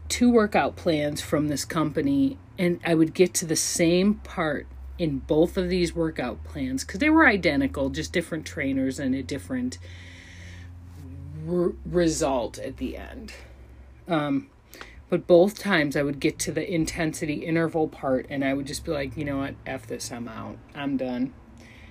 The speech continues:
And I didn't understand why until today. Honestly, today, when I was, like, mapping all this stuff out for my podcast, for this episode, it's because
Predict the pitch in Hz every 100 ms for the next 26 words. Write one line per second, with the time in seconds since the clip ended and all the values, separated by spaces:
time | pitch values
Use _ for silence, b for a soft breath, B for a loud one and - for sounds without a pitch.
0 | B B B B - - - - - -
1 | - - - - - - - - 233 240
2 | 220 185 247 262 233 220 202 - 202 180
3 | 175 175 175 160 165 160 170 160 151 156
4 | 156 - - 175 160 139 120 - - -
5 | - - - 165 156 - 156 - 151 135
6 | 127 120 120 139 135 - 131 127 - -
7 | 143 131 123 135 131 131 127 131 - 135
8 | 131 139 - - 139 127 120 202 190 -
9 | - 110 175 - - - B B B B
10 | B B B - 143 139 - 208 214 165
11 | - 135 127 143 - - - - - -
12 | - - - - - - - - - 190
13 | - 214 185